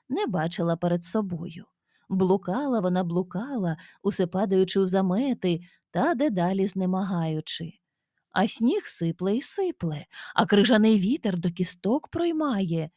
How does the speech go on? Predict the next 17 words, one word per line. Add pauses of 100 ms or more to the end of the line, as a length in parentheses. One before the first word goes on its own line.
(840)
Голена
кляла
Марушку (180)
і
весь
світ. (240)
Вона
геть
задубла (180)
навіть
у
своєму
теплому
кожусі. (560)
Чекає
мати
Голену,